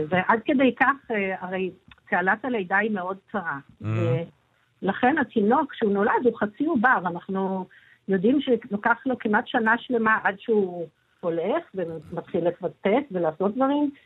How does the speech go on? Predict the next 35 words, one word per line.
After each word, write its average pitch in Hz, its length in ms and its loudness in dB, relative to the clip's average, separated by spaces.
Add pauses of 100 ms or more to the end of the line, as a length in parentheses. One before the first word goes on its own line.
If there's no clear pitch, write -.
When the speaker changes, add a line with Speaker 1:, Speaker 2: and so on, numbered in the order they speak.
(140)
Speaker 1:
בזמן 202 360 2
שלמשל 190 720 2
עגל, 214 300 4
אם 202 80 4
הוא 196 100 0
נולד, 190 380 0
הוא 190 120 -2
באותו 185 300 -2
היום 214 280 4
כבר 208 140 0
עומד 190 340 2 (100)
ויונק, 196 500 2
כן? 190 220 -2 (320)
Speaker 2:
נכון. 92 320 -8
Speaker 1:
אה, 185 420 4 (500)
עכשיו, 110 140 2
Speaker 2:
האבולוציה. 123 340 2
Speaker 1:
לכן, 320 500 4
מכיוון 226 420 2
שלא 240 280 2 (120)
יכול 247 220 -2
להיוולד 214 640 0
עם 208 140 0
המוח 190 380 -4
בגודל 190 360 -2
שהיה 175 280 -4 (120)
צריך, 202 420 0
כי 180 140 2
אז 165 120 0
הוא 170 80 0
לא 175 60 0
היה 175 220 0
יכול 170 240 -2
להיוולד 170 420 -2
בכלל, 320 440 2